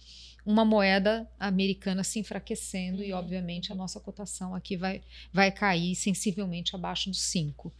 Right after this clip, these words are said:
Speaker 1: A ver. Mas eu diria que esse é o, se eu tiver que estabelecer assim,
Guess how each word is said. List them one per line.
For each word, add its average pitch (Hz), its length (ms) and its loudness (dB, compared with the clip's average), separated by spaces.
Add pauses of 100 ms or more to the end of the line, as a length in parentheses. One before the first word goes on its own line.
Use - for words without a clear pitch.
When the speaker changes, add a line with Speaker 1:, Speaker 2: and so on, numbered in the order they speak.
(240)
Speaker 1:
A 226 120 6
ver. 170 380 0 (300)
Mas 185 260 0
eu 190 60 2
diria 202 240 2
que 208 240 -2
esse 220 240 0
é 214 100 0
o, 208 140 -4 (320)
se - 80 -10
eu 180 40 -10
tiver 196 180 0
que 202 120 0
estabelecer 185 680 -2
assim, 175 420 -2